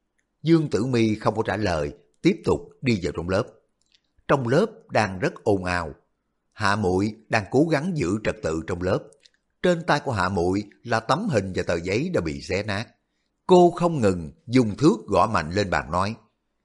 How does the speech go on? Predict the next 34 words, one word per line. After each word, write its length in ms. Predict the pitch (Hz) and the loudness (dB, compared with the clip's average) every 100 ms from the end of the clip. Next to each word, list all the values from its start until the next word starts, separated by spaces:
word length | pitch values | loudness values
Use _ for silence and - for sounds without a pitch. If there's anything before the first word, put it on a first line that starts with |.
| _ _ - | _ _ -2
"Nếu 200 | 110 151 | 2 4
như 200 | 190 135 | 4 2
để 160 | 85 90 | 2 0
cho 80 | 104 | -2
tớ 180 | 104 131 | 2 2
biết 260 | 151 202 - - | 2 0 -4 -10
ai 220 | - 127 117 | -4 -2 0
làm, 340 | 90 85 76 - - | 2 2 -2 -12 -6
dám 300 | 123 151 226 | -2 0 0
dựng 240 | 117 95 104 | 0 0 0
chuyện 400 | 98 95 104 107 | 0 0 -4 -6
sỉ 300 | - 117 180 | -2 -2 0
nhục 160 | 117 - | -2 0
Dương 220 | 139 123 98 | 0 0 0
Tử 140 | 87 | -4
Mi 240 | 120 117 101 | 0 -2 0
và 80 | 90 | -2
Hoàng 220 | 78 69 | -2 -2
Nhất 160 | 80 107 - | -4 -4 0
Phong, 220 | 98 85 - _ _ _ | -2 -2 -14 _ _ _
tớ 120 | 135 160 196 | 4 4 4
quyết 180 | 180 220 | 0 0
không 240 | - 117 95 | 0 0 0
tha 180 | 104 95 | -2 0
cho 60 | 92 | -4
người 160 | 80 | -2
đó. 340 | 73 90 117 - _ _ _ _ _ _ - | 0 0 -2 -10 _ _ _ _ _ _ -4
Nhất 180 | 113 135 - | -2 -2 0
Phong 300 | 104 101 85 - | 0 0 -6 -8
đã 160 | - 107 | -2 0
nói 240 | 135 180 | 0 0
rồi, 240 | 147 90 76 - _ _ - | 2 2 0 -8 _ _ 0
Tử 200 | 107 170 | 2 4
Mi 260 | 151 139 | 2 2